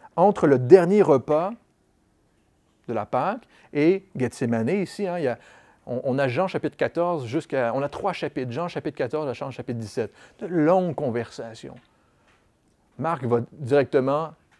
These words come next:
du repas au jardin. Euh, mais dans Jean, on trouve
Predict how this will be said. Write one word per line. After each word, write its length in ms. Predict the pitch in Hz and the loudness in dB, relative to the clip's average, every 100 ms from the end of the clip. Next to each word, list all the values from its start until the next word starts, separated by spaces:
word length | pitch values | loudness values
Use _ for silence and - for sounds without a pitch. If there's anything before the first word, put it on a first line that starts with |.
| _ _ | _ _
du 160 | 120 120 | -2 2
repas 500 | 120 147 143 151 - _ _ _ | 2 4 2 2 -6 _ _ _
au 120 | 131 | -4
jardin. 400 | 120 113 104 98 101 _ - _ _ _ _ _ _ _ 123 | -2 -4 -6 -10 -12 _ -20 _ _ _ _ _ _ _ -4
Euh, 360 | 113 110 110 107 _ | 0 0 -2 -4 _
mais 140 | 135 123 | -6 0
dans 180 | 131 127 | 2 2
Jean, 240 | 156 202 | 2 0
on 120 | 135 | -2
trouve 480 | 120 - 180 196 160 | -4 0 2 2 -4